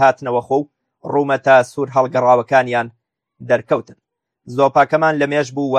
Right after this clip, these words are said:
گرفەی لێوە نەهات بوو. بە خواردنەوەی چای گەرم و شیرینیەکانی هێنابوویان، کەوتینە پرسیار و بە خێرهاتن و قسەکردن. بە بیستنی ڕاستپاردنەکەمان و هەواڵی هاتنە دەرمان زۆر نیگەران دەبن و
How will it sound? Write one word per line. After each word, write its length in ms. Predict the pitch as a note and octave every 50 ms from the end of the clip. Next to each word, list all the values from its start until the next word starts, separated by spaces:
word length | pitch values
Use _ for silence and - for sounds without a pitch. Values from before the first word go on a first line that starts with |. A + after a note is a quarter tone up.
| C#3+ C#3+
گرفەی 460 | C#3 C3 C#3+ B2+ - - C#3 C#3+ C3+ B2
لێوە 200 | B2 A#2+ B2+ C3
نەهات 320 | C#3+ F3 F3+ - - - -
بوو. 200 | G2 - - _ _ _ _ _ _ _ _ _ _
بە 100 | - C3
خواردنەوەی 680 | B2+ - - C#3+ C3+ B2+ B2 C3 C3 B2+ C3+ D3 D3+ -
چای 240 | - D3+ C#3+ C#3+ B2 B2
گەرم 220 | C#3 C#3+ D3 D3
و 120 | D3 D3
شیرینیەکانی 800 | C3 - - C#3 C3 C#3 C#3 C#3 C3 - F#3 - C3+ C3+ B2+ B2
هێنابوویان، 500 | B2+ B2 C#3 C#3 B2+ C3 C3 B2 B2 A#2+ A#2+ - _ _ _ _ _ _ -
کەوتینە 460 | C3 C#3+ D3 - D3 C#3+ C3+ C3+ C3+ B2+
پرسیار 480 | - - C3 - - C#3 C#3 C3+ C3
و 120 | C3+ C3+ B2+
بە 80 | C3+ B2+
خێرهاتن 560 | - - C3 B2 C3+ B2+ A#2+ - - C3 C3
و 160 | B2 A#2+ - _ _ _ _ _ _ _ _ -
قسەکردن. 480 | - C#3+ C3+ - B2 A2+ F#2 - - _ _ _ _ _ _ _ _ _ _ _
بە 80 | C3+ C3+
بیستنی 480 | C3 C#3 C3 B2 - - D#3 D#3 D3+ D3+
ڕاستپاردنەکەمان 840 | D3+ D3 C#3 - _ D3 C#3 C3+ C3 C3+ C#3 B2+ - D3 D3+ C#3+ C#3+ D3
و 100 | C3+ C3
هەواڵی 340 | C3+ C#3 C3+ C#3+ C#3+ C3 C3
هاتنە 280 | C#3 C3 - - C#3+ B2+
دەرمان 320 | B2+ C3 C3 C3 B2+ A#2+ A#2+ - _ _ _ _ _ _
زۆر 300 | A#2+ A2+ B2 C3+ C#3+ D3 C3
نیگەران 440 | C#3+ C#3 B2+ C3+ B2+ C3+ C#3 C#3 B2+
دەبن 240 | C3 B2+ C3 C#3 B2+
و 160 | B2 B2